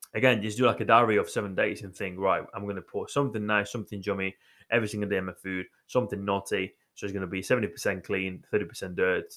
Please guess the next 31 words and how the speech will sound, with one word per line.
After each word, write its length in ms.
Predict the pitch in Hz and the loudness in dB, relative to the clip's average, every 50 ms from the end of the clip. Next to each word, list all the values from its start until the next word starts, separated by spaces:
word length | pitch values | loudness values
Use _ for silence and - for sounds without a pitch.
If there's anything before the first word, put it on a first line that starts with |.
| - | -10
dirty, 420 | 104 101 95 92 85 - - 92 90 | -4 -4 -4 -4 -4 -6 -6 -4 -4
or 80 | 87 | -2
whatever 180 | 87 92 92 92 | 0 0 0 0
you 60 | 90 | 0
wanna 120 | 87 87 87 | -2 -6 -6
call 260 | - - 92 92 90 | -4 -2 -2 0 0
it, 140 | 90 85 - - _ _ _ _ _ _ _ - | 0 -2 -4 -8 _ _ _ _ _ _ _ -8
and 160 | - 95 92 | -8 -6 -4
then 120 | 92 90 | -4 -2
that's, 180 | 92 92 90 - - | -2 -2 -4 -4 -6
that's 280 | - 92 92 87 87 | -8 -6 -6 -6 -6
gonna 160 | - 95 87 85 | -8 -10 -10 -10
be 120 | 85 82 | -12 -12
go-, 160 | - - - | -10 -8 -8
uh, 200 | - 85 85 85 82 | -8 -6 -8 -8 -8
that's 140 | - 90 - | -8 -10 -8
gonna 160 | - 95 85 | -10 -12 -10
be 240 | 85 82 80 85 85 82 | -10 -12 -12 -14 -16 -16
made 240 | 90 87 85 82 - | -14 -12 -12 -12 -8
good. 240 | - 101 104 90 - - - _ _ - - - - - - - - - _ - | -2 0 0 0 0 -4 -10 _ _ -20 -20 -20 -20 -20 -20 -20 -20 -4 _ 10
Or 460 | 123 123 123 123 120 117 - - - - _ _ _ _ _ _ _ _ _ _ _ _ _ _ _ _ _ _ - | 12 12 12 12 12 12 8 4 0 -12 _ _ _ _ _ _ _ _ _ _ _ _ _ _ _ _ _ _ 0
again, 320 | 127 117 135 139 139 120 | 6 8 10 10 10 8
it's 180 | 117 117 110 107 | 4 0 -2 -2
in, 280 | 123 - 104 135 131 131 | -2 0 2 2 2 4
moving 220 | 127 135 135 127 | 4 4 4 4
into 200 | 123 123 131 123 | 2 0 -2 2
nicely 360 | 117 120 120 120 113 - 117 | 4 4 4 4 2 0 -2
into 160 | 113 107 - | -2 -2 0
my 120 | 110 107 104 | 0 0 0
second 400 | - - 107 - - 104 101 92 | 0 -2 -4 -4 -4 -6 -4 0
point, 420 | - 151 151 120 92 80 71 - | 2 2 4 4 2 0 -4 -10